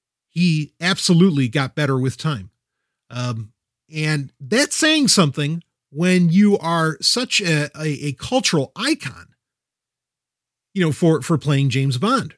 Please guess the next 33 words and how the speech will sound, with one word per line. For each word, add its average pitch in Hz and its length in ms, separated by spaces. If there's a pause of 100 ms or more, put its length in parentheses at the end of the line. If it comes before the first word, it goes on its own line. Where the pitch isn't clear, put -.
(160)
right? 165 320 (400)
Uh, 156 220
but 160 160
I 226 180
think 170 260
his 196 220
best 165 380
films, 151 500
as 135 120
much 214 220
as 160 100
I 190 120
appreciate 175 480
James 143 260
Bond 202 280
movies, 104 400
I 233 160
think 185 220
his 147 140
best 165 280
films, 151 480 (400)
uh, 135 240
came 160 280
much, 147 360
much 135 260
later. 127 320 (340)
Uh, 120 280
and 170 380 (340)
I 185 80
gotta 269 240
give 240 180
him 214 140
credit. 180 520